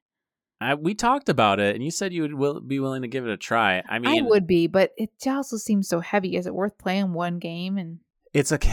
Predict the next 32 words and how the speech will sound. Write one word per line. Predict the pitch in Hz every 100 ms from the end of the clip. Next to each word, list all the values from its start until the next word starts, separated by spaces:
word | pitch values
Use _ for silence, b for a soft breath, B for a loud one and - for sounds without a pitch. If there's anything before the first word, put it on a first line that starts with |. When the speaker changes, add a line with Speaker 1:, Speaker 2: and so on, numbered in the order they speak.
| -
Speaker 1:
<sighs> | - - -
you | 123
really | 131 147 139
need | 127
to | -
play | 117 110
the | 104
campaign, | 110 98 104
especially | 95 139 139 151
Jaws | 98 101 101
of | 95
the | 92
Lion, | 95 95
'cause | 90 98
what | 107 113
Jaws | 104 120 131
of | 117
the |
Lion | 101 98 90
does, | 92 90 90 90
as | 95 90
opposed | - 92 92
to | 92
normal | 87 92 92 92 87
Gloomhaven, | 87 90 92 92 92 98
is | 90 87
it | 82
teaches | 95 90 92
you | 95 90
the | 85 - _ _
Gloomhaven | 98 98 101 98 180 85 82
system | - 92 - 80 76